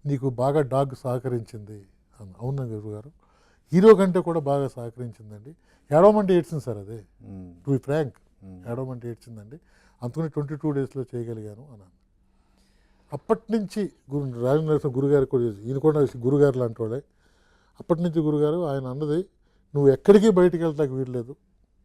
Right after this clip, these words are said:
Speaker 1: నువ్వు నాతోటే ఉండు, సంవత్సరానికి రెండు సినిమాలు చేద్దాం" అని చెప్పి నా మిస్సెస్కి ఫోన్ చేసి, "అమ్మ, దాసనాథ్ దగ్గరికి వెళ్ళిపోతున్నాడు పొద్దుటే అనుకోవద్దు,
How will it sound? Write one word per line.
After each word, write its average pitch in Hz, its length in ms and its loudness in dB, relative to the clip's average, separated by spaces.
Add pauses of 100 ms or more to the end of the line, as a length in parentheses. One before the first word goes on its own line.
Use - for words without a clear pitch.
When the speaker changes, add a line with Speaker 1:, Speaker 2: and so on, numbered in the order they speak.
(380)
Speaker 1:
నువ్వు 131 80 -2
నాతోటే 143 480 0
ఉండు, 123 360 -6 (1400)
సంవత్సరానికి 165 380 0
రెండు 156 160 -4
సినిమాలు 143 260 -4
చేద్దాం" 113 340 -6 (1300)
అని 151 140 -6
చెప్పి 170 200 -2
నా 143 160 -2
మిస్సెస్కి 170 480 -2
ఫోన్ 147 260 -4
చేసి, 131 320 -6 (560)
"అమ్మ, 160 280 0
దాసనాథ్ 165 540 0
దగ్గరికి 160 240 0
వెళ్ళిపోతున్నాడు 156 480 -2
పొద్దుటే 143 320 -4
అనుకోవద్దు, 139 540 -2